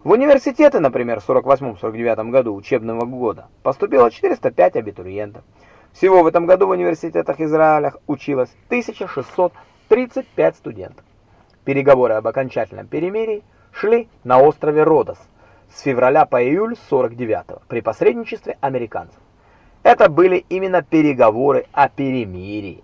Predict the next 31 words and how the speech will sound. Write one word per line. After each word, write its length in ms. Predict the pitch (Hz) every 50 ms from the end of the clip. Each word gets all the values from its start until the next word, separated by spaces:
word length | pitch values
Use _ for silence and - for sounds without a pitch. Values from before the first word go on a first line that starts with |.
| _ _ _
так 160 | - 113 -
как 180 | - 110 - -
арабские 500 | 87 92 110 156 - 185 - - 202 180
страны 420 | - - 196 185 180 175 - 285 _ _ _
не 220 | 311 294 285 262
собирались 720 | - - 233 208 202 202 175 156 151 156 160 160 151 131
признавать 480 | - - 123 113 107 120 117 110 107 110
Израиль 400 | 113 107 113 113 107 101 98 -
как 320 | - 139 135 147 151 - - -
государство. 760 | 123 123 123 - - 117 101 101 101 104 95 - _ _ _ _ _ _ _ _ _ _ _ _
Обсуждались 640 | - 139 - - 170 147 131 135 156 139 127 107 -
лишь 220 | 117 113 104 - _
итоги 440 | - 143 - - - 131 117 98 104
закончившейся 960 | 101 92 95 - - 220 233 233 226 226 202 - 214 208 - - 185 - -
войны. 480 | - 110 117 143 139 120 107 87 82 - _ _ _ _ _ _ _
И 120 | - 147 139
Галиядин, 640 | 131 135 123 117 117 113 113 113 127 156 170 170 160 _ _ _ _ _
Моше 320 | 156 175 170 - - 127
Даян, 460 | 107 107 101 104 120 143 151 151 143 - _ _ _ _
Ицхак 380 | - 117 - - 135 110 - -
Рабин 480 | 135 151 165 170 165 151 156 147 147 - _ _ _ _
и 80 | 135
другие 420 | 120 120 110 107 104 127 160 170 170
израильские 440 | 156 170 170 165 151 - - 151
военные 500 | 147 151 151 147 147 143 143 135 131 135 -
до 180 | 123 123 202
хрипоты 500 | 202 - 240 220 214 175 190 165 - 110
спорили 540 | 87 - _ _ 165 202 208 208 196 190 180 - _ _ _ _ _ _
с 40 | -
арабскими 480 | 151 147 151 139 117 - - 120 113 107
генералами 640 | 107 120 139 156 170 202 214 214 220 220 208 - -